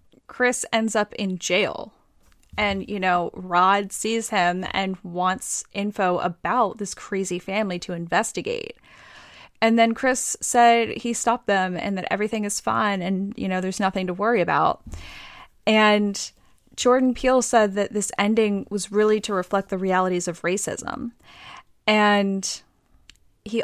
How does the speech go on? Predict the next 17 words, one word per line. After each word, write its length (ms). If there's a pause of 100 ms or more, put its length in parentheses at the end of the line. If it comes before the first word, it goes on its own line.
also 420
said 300
that 140
having 340
a 60
moment 600
where 380
the 240
audience 440
thinks 340
that 120
Chris 240
is 160
going 520
to 100
be 140
arrested 640